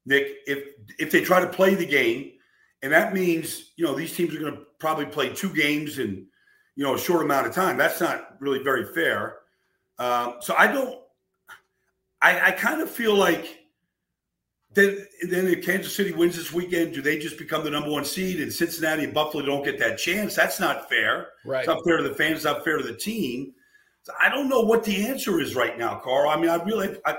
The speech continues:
Speaker 1: I've gone around and around like a lot of people have. We've, we've kind of chopped it up and everything, but I don't know what the answer is. I don't know if you have, if you think there's a, a possible solution to this.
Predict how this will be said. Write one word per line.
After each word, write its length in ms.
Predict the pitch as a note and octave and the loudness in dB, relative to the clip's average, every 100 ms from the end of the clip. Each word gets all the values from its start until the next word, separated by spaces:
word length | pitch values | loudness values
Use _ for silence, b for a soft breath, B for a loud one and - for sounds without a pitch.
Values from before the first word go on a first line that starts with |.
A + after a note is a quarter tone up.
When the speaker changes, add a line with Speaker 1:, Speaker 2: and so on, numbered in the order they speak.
| D3 | -2
Speaker 1:
I've 140 | C#3+ | 0
gone 220 | F3+ E3+ | 4 4
around 300 | E3 D#3+ F3+ | 4 2 2
and 80 | F#3 | 4
around 180 | E3+ E3+ | 4 6
like 160 | D3+ C3 | 2 0
a 40 | |
lot 140 | C3+ | 0
of 120 | D3 F3+ | 0 -4
people 240 | F3 D#3 | -6 0
have. 280 | C#3+ D#3+ D#3 | 2 2 -2
We've, 140 | A#2 G#2+ _ _ _ _ B2 | -8 -12 _ _ _ _ -20
we've 140 | A#2 | -10
kind 180 | D3+ D3 | -2 -2
of 60 | - | 2
chopped 320 | D#3+ D#3+ D3 | 0 2 0
it 40 | |
up 180 | D#3+ - | -2 -2
and 100 | D3 | -6
everything, 360 | B2+ C3 C3 B2+ | -6 -8 -8 -2
but 160 | B2+ - - _ _ - | -4 -4 -14 _ _ -4
I 40 | |
don't 260 | D3 G#3+ G3+ | 0 0 0
know 120 | G3+ | 0
what 260 | E3+ F#3 F#3 | 2 0 -2
the 220 | E3 F3 | 0 0
answer 300 | A3 - A#2 | 0 -4 -6
is. 120 | F#2+ | -4
I 80 | A#2+ | -4
don't 120 | D#3 | -2
know 160 | D#3+ D#3 | -2 -2
if 80 | F3 | -2
you 120 | F3+ | 2
have, 400 | D#3+ D3+ B2+ - - _ _ _ _ _ _ _ - | 4 2 0 -6 -18 _ _ _ _ _ _ _ -8
if 220 | C3 - | -6 -2
you 140 | G#3 G3+ | -2 0
think 480 | G3+ D#3+ - - | 2 2 2 -6
there's 180 | D3 C3 | -4 -2
a, 140 | B2+ - - - | -2 -6 -16 -8
a 60 | A#2 | -6
possible 500 | C#3+ C3 B2+ A#2+ A2+ | 2 2 2 -4 -6
solution 480 | - A2+ A#2 G#2 G2+ | -6 -6 -6 -6 -12
to 100 | G2+ | -12
this. 300 | F#2 - - | -14 -14 -20